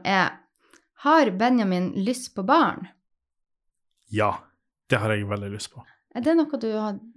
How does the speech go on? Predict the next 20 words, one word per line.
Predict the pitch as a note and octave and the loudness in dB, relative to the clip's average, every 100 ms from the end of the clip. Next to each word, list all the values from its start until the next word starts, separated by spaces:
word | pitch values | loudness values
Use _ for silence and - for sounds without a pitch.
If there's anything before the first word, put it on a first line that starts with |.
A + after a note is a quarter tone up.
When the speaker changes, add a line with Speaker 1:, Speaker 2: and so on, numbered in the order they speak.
| _ _ _ | _ _ _
Speaker 1:
kjent | G#3+ B3 B3 B3 | -10 -6 -6 -6
på | |
du | F#3+ | -6
hadde | F#3+ G3 | -4 -6
lyst | G#3+ - | -8 -10
på | G3 F#3 | -8 -6
hele | G3 G3 | -6 -4
livet | C4 E4+ F4 F4 | 0 0 0 0
ditt, | F4 E4+ E4+ - | -2 -4 -8 -6
eller? | B3 A#3+ A#3+ A#3 A#3+ A#3 _ _ _ _ _ _ _ _ | -4 -2 -2 -2 -4 -10 _ _ _ _ _ _ _ _
Speaker 2:
Eh, | C#3 C#3 C#3 C#3+ C#3+ | 2 6 6 6 4
jeg | D#3 | 6
har | D#3+ D#3 | 6 6
alltid | E3+ - E3+ C3 A#2+ B2+ | 2 2 4 4 2 0
visst | B2+ - - A#2+ | 0 0 2 2
at | G#2 A#2 | 2 -4
jeg | - | -2
ønsket | B2+ B2+ - A2 | 0 0 -2 0
barn, | A2 A2 G2 G2+ - _ - | 2 2 0 -8 -18 _ -8
eh, | G#2 G2+ | -6 -4